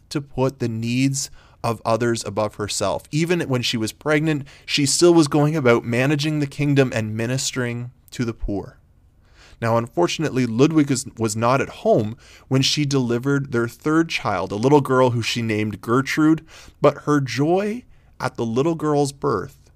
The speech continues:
was cut short when a messenger arrived at the castle with terrible news. And the terrible news was that her husband, Ludwig, had become sick with a fever while on mission for the emperor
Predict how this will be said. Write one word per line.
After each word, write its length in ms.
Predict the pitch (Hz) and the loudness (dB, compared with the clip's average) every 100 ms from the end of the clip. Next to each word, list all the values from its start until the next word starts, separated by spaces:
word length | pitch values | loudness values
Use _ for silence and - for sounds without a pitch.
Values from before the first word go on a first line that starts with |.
| _ _ _ _ _ _ _ | _ _ _ _ _ _ _
was 200 | - 107 | -8 -6
cut 300 | - - - | -6 -12 -8
short 520 | - - 101 101 - - _ _ _ _ _ _ _ _ _ | -6 -6 -8 -12 -20 -20 _ _ _ _ _ _ _ _ _
when 180 | 107 104 | -6 -6
a 60 | |
messenger 720 | 101 101 113 - 135 131 131 127 | -4 -4 -4 -4 -4 -4 -4 -4
arrived 560 | 104 98 104 107 113 113 | -6 -6 -4 -4 -6 -8
at 140 | 110 | -12
the 80 | - | -12
castle 680 | - - 101 - - 92 - _ _ _ | -14 -12 -10 -8 -8 -8 -12 _ _ _
with 280 | 110 - - | -8 -8 -10
terrible 640 | - - 131 127 120 110 | -14 -6 -2 -2 -2 -6
news. 560 | 95 - - - - - _ _ _ _ _ _ - | -8 -12 -14 -10 -10 -12 _ _ _ _ _ _ -12
And 120 | 104 | -8
the 60 | 101 | -8
terrible 380 | - 143 151 135 | -2 -2 0 0
news 360 | 123 127 113 | 2 0 0
was 160 | 107 - | -6 -4
that 200 | 104 95 - | -4 -4 -4
her 160 | 135 | -4
husband, 600 | 135 139 143 139 101 87 - | -2 -2 -2 -4 -8 -10 -12
Ludwig, 640 | 98 123 135 98 87 - _ _ _ _ _ _ | -4 -4 -2 -6 -8 -16 _ _ _ _ _ _
had 180 | - 113 | -12 -10
become 400 | 113 - 120 110 | -10 -10 -10 -8
sick 500 | - - - 180 - | -4 -4 -2 -4 -6
with 200 | - 156 | -12 -10
a 40 | 156 | -12
fever 580 | - 175 165 98 - - _ _ _ _ _ | -10 -6 -4 -6 -12 -20 _ _ _ _ _
while 400 | 107 120 139 143 | -8 -2 0 0
on 200 | 139 123 | 0 -2
mission 320 | 120 - 123 | -4 -4 -8
for 160 | - 107 | -8 -8
the 160 | 110 | -6
emperor 440 | 117 131 160 170 | -6 -8 -6 -8